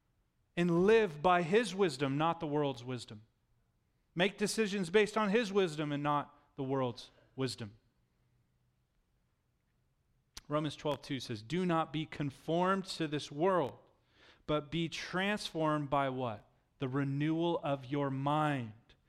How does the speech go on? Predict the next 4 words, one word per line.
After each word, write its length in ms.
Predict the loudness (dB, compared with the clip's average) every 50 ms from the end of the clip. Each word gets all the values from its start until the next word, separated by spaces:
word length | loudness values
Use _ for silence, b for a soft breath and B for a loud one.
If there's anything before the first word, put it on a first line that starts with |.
| b b b b b b b b 2
that 360 | 4 4 4 2 -2 -2 0
by 220 | 2 2 2 0
testing," 1120 | -2 -6 -10 -12 -10 -2 0 0 0 0 -2 -8 -6 -4 -2 -2 -2 -2 -4 -6 -8 -12 -16 -20 _ b b b b b b b b
testing. 640 | -10 -2 0 0 0 0 -2 -4 -4 -2 -2 -2 -6